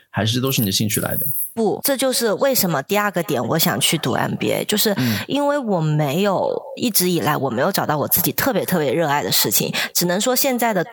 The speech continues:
Speaker 2: 东西我，OK，我可以做，因为，呃，是我目前阶段我觉得是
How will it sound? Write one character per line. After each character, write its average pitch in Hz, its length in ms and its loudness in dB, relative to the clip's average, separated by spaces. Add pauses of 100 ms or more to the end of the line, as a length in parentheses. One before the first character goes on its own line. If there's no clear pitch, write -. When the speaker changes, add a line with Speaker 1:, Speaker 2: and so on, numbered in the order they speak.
Speaker 2:
东 233 220 0
西 170 240 0
我， 107 320 -2
OK， 220 280 0
我 196 140 0
可 180 220 0
以 165 100 2
做， 139 300 -2
因 196 160 0
为， 196 160 0
呃， 156 180 0
是 - 180 2
我 180 160 0
目 214 160 0
前 165 220 0
阶 170 160 0
段 180 160 0
我 143 160 0
觉 107 160 -4
得 143 100 2
是 180 300 0